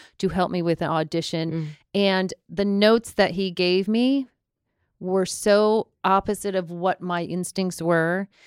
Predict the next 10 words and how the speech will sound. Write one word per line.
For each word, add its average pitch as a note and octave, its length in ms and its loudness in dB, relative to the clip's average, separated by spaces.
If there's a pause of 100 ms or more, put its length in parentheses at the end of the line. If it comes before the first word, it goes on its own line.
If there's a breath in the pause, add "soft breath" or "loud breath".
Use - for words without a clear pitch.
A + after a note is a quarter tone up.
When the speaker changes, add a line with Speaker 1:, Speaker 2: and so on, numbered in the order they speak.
(260 soft breath)
Speaker 1:
And F#3 180 2
I F#3+ 60 4
didn't A3+ 240 0
get A#3 140 0
the F3 60 2
job. D#3 400 2 (220)
Speaker 2:
Mm. C#3 200 -10 (100)
Speaker 1:
But G#3+ 160 8
I G#3+ 60 10
remember A#3 760 2